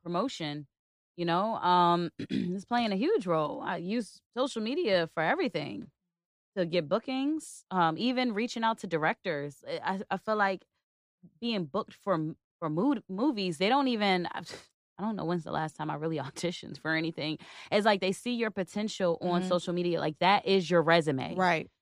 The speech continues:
Speaker 1: So you have to keep in mind, if you are in this industry, regardless of what you're doing, make sure you're, you're active at all times.
Speaker 2: Mm-hmm.
Speaker 1: And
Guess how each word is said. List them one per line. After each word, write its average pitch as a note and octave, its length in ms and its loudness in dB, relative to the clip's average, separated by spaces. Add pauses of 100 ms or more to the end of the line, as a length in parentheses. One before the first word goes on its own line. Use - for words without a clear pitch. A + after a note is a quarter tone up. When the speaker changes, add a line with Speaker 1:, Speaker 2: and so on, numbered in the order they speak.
(240)
Speaker 1:
So D#3+ 420 6
you F#3+ 200 0
have G3+ 200 2
to F#3+ 60 -6
keep G#3 200 -8
in E3+ 100 -2
mind, F3+ 460 4
if G3+ 200 -2
you G3+ 120 -2
are F3+ 180 2
in F3 200 -4
this D#3+ 200 -6
industry, G3 460 -2
regardless E3 460 0
of D#3+ 80 -2
what E3 160 -4
you're D3+ 100 -2
doing, E3+ 400 0 (300)
make D#3 120 -2
sure G3+ 160 -2
you're, F3 240 0 (120)
you're E3+ 240 2
active F3 420 0
at C#3+ 140 -2
all D#3 180 4
times. D#3 500 0 (300)
Speaker 2:
Mm-hmm. F#3+ 80 -4 (420)
Speaker 1:
And E3+ 380 4